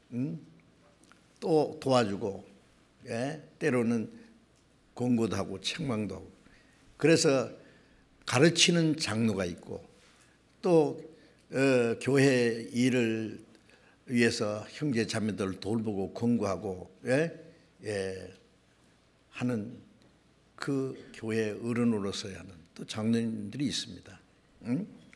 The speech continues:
이 바울 사도는 자기를 장로라 그러면서 "사랑하는 가요, 곧 나의 참으로 사랑하는,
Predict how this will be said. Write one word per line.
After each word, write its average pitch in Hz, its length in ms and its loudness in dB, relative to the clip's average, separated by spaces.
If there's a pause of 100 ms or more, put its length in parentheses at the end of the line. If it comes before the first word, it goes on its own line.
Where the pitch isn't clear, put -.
(500)
이 160 140 2
바울 143 280 8
사도는 143 400 6
자기를 120 380 2
장로라 120 460 2
그러면서 92 640 -6 (320)
"사랑하는 143 640 4
가요, 101 440 -4 (340)
곧 156 160 0
나의 123 480 4
참으로 226 460 4
사랑하는, 131 640 2